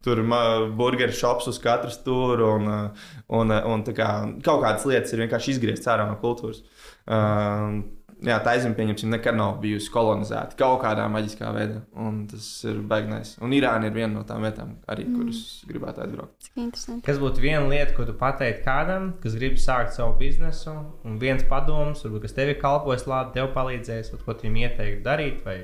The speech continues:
Speaker 3: kā domāt, vienalga ko? Viena tāda.
Speaker 1: Ā, jā, noteikti pirmā liet-, pirmā lieta būtu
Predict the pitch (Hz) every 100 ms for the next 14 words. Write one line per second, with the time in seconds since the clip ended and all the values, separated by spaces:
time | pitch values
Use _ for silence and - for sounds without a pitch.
0 | 92 - 110 101 120 143 127 120 110 104
1 | 104 98 101 - _ - - 104 101 -
2 | - 110 110 110 107 107 110 120 127 131
3 | 110 - 123 120 120 120 110 110 - 120
4 | 117 110 113 113 113 - 120 120 123 113
5 | 113 113 - 110 110 107 107 113 110 110
6 | 107